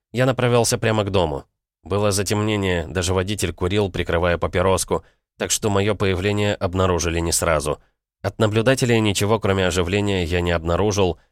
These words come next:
а водитель вздрогнул, когда я рядом появился. «Тьфу ты,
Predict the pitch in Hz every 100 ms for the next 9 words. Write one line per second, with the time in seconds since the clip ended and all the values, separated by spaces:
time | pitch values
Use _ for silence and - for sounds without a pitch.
0 | _ - 98 123 131 127 110 92 104 90
1 | 98 90 87 92 98 92 76 76 80 78
2 | 76 73 - 73 - _ _ _ _ -
3 | 170 165 104